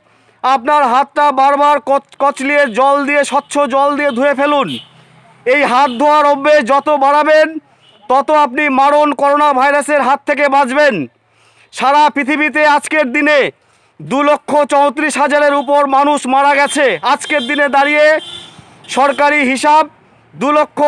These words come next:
চৌত্রিশ হাজারের উপরে মানুষ মারা গেছে। প্রায় চল্লিশ লক্ষ মানুষ এই রোগে আক্রান্ত সারা পৃথিবীতে। ভারতবর্ষেও আমাদের মানুষ আক্রান্ত। দক্ষিণ দিনাজপুর জেলায় আমরা যারা বসবাস করছি,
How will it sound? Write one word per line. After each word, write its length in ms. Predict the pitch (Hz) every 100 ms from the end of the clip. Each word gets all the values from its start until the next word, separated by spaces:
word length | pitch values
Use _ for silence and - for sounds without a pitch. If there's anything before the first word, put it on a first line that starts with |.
| 294
চৌত্রিশ 540 | 294 269 262 302 269
হাজারের 320 | 269 277 294
উপরে 460 | 285 247 294 294 294
মানুষ 460 | 254 269 294 294 254
মারা 280 | 262 285
গেছে। 480 | 285 294 302 311 311 - _ _ _ _ _ -
প্রায় 240 | 277 294
চল্লিশ 460 | 226 285 294 302 277
লক্ষ 260 | 294 285 285
মানুষ 460 | 269 277 302 294
এই 140 | 294 294
রোগে 240 | 285 285
আক্রান্ত 460 | 294 269 294 294 277
সারা 340 | 277 285 302
পৃথিবীতে। 520 | 294 285 285 294 294 254 170 _ - - - - - 143
ভারতবর্ষেও 760 | 240 294 262 294 294 302 302
আমাদের 400 | 294 285 285 294
মানুষ 500 | 269 269 294 311 - - _ _ -
আক্রান্ত। 520 | 262 277 294 294 262 302 311 - _ - - - -
দক্ষিণ 420 | 233 269 302 302
দিনাজপুর 480 | 285 294 285 294 285
জেলায় 280 | 254 294 302
আমরা 240 | 285 294
যারা 240 | 285 294 277
বসবাস 420 | 269 294 294 277
করছি, 500 | 302 262 285 311